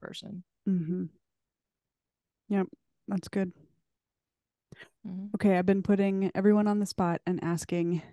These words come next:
Speaker 2: if you have a quote or song lyric that you would like to send us out on.
Speaker 1: Compassion becomes real when we recognize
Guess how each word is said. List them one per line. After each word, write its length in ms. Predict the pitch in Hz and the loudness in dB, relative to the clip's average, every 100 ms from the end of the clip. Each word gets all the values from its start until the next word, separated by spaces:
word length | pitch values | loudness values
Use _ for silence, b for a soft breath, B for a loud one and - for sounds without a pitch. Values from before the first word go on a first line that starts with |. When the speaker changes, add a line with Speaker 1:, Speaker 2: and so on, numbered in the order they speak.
| - - | -6 -4
Speaker 2:
if 140 | 175 | 0
you 120 | 185 | 2
have 380 | 165 170 175 170 - | 2 2 0 -2 -2
a 220 | 185 180 - | 0 0 -4
quote 500 | - - 220 269 - - _ - | -2 6 6 6 2 -14 _ 0
or 380 | 185 175 175 - | 2 2 0 -2
song 360 | - 208 208 214 | -4 0 2 2
lyric 580 | 214 220 220 - - b b b _ _ | 0 0 0 -2 -10 b b b _ _
that 440 | 190 180 175 - - _ | 0 0 0 -6 -16 _
you 100 | 196 | 0
would 140 | 190 | 2
like 260 | 185 180 - | 0 -2 -4
to 460 | - 185 180 175 175 - _ - | 2 4 4 4 0 -4 _ -10
send 520 | - - 208 208 202 - | -6 0 0 0 -2 -4
us 460 | 175 185 - - - | -4 -4 -8 -12 -12
out 260 | - 175 - - | -8 -8 -8 -8
on. 380 | 147 143 170 - _ _ _ _ | -8 -6 -8 -10 _ _ _ _
Speaker 1:
Compassion 640 | 202 202 233 247 302 294 | -8 2 2 4 0 -2
becomes 520 | 247 220 208 196 180 | -2 0 2 2 0
real 520 | 151 156 165 113 110 196 _ | -2 0 4 4 4 0 _
when 220 | 165 156 | -4 -2
we 140 | 151 151 | 0 0
recognize 720 | 151 160 - 165 165 165 165 | 0 0 0 2 4 2 0